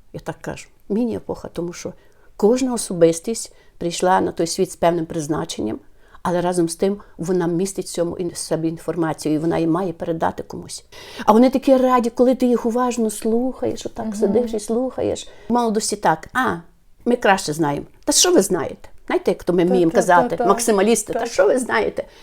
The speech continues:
Speaker 2: Ага.
Speaker 1: А коли стаєш трохи зріла, «Ой, мама, ви правду кажете».
Speaker 2: Так.
Speaker 1: А коли стаєш ще зріліша, «Мама, де ви є? Вас нема. А мені так треба ваша порада, а мені так треба ваші слова».
Speaker 2: А хто у вас був такий,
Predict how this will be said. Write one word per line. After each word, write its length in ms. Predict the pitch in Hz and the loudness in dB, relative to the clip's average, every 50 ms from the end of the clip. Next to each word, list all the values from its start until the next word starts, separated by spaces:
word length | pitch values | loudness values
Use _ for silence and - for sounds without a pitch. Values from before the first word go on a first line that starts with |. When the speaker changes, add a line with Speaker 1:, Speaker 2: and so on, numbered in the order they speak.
| - - - - | -20 -14 -6 -4
Speaker 2:
Ага. 220 | 269 254 233 262 | -4 -2 0 0
Speaker 1:
А 40 | - | 2
коли 220 | 254 269 254 269 | 8 10 10 10
стаєш 280 | 262 - 269 269 277 - | 10 8 4 2 2 2
трохи 260 | - - - 294 247 | -2 -2 2 2 4
зріла, 380 | 214 247 254 269 240 - - - | 4 4 4 4 4 2 2 6
«Ой, 160 | - 247 247 233 | 8 8 8 10
мама, 280 | 226 220 226 226 220 | 8 4 4 4 4
ви 120 | 208 220 214 | 4 4 2
правду 360 | - - 214 208 202 196 202 | 4 4 4 4 4 2 -2
кажете». 460 | 208 214 185 175 185 175 - - - - - - - - | 0 0 -2 -2 -2 -4 -6 -6 -6 -8 -10 -20 -18 -16
Speaker 2:
Так. 100 | - 214 220 220 226 | -14 -12 -8 -2 2
Speaker 1:
А 120 | 220 220 | 4 4
коли 220 | 220 - 285 277 294 | 8 8 8 8 8
стаєш 300 | 285 - 294 294 285 277 | 8 6 6 6 6 6
ще 180 | - 320 294 302 | 8 8 8 8
зріліша, 540 | 240 285 294 294 254 269 262 - 262 240 233 - - - - - - | 8 8 6 6 6 4 2 0 -2 -4 -4 -8 -16 -20 -20 -12 -4
«Мама, 520 | - 196 208 214 233 233 226 220 208 196 196 | 0 2 4 4 2 2 -2 -2 -2 -4 -2
де 260 | 190 185 214 233 233 233 | -2 -2 -4 -4 -4 -6
ви 100 | 233 214 | -6 -6
є? 160 | 202 202 202 | -6 -6 -6
Вас 280 | 202 214 214 214 214 - | -6 -6 -6 -6 -6 -4
нема. 440 | 214 202 202 196 214 208 214 214 208 - - - - _ - - - - - - | -4 -4 -2 -4 -6 -6 -8 -12 -14 -18 -20 -20 -20 _ -20 -20 -20 -20 -14 -6
А 80 | - 202 | -4 2
мені 260 | 202 247 247 294 294 | 4 8 10 10 10
так 360 | 285 294 - 247 254 269 269 | 8 6 4 6 6 4 4
треба 300 | - - 254 247 220 226 | 2 0 0 2 2 2
ваша 280 | 226 220 220 - - - | 2 2 0 -2 -2 -6
порада, 560 | 220 - 214 208 202 196 208 - 196 185 - - | -4 -2 -2 -2 -2 -2 -2 -2 -4 -4 -4 -2
а 100 | - 208 | 0 2
мені 240 | 226 233 247 262 254 | 4 4 4 4 2
так 320 | 262 - - 262 262 262 | 0 -2 -2 -2 -2 -2
треба 280 | - 254 254 247 233 233 | -4 -2 -2 2 2 2
ваші 280 | 233 - 240 - - | 2 0 -2 -4 -6
слова». 400 | - - - - - - - 220 - _ _ - - - - - | -8 -6 -4 -2 -2 -2 -2 -6 -8 _ _ -20 -20 -20 -16 -12
Speaker 2:
А 60 | - | -12
хто 240 | 180 - - - 285 | -12 -10 -4 -4 -4
у 40 | 311 - 403 | -2 -2 0
вас 240 | 359 320 262 - - - - - - - - | 0 0 0 -2 -6 -18 -20 -20 -20 -12 -10
був 320 | 180 170 190 202 190 - | -8 -4 -2 -2 -4 -4
такий, 460 | - - 214 - - 240 226 208 185 | -4 -8 -6 -2 2 2 2 2 0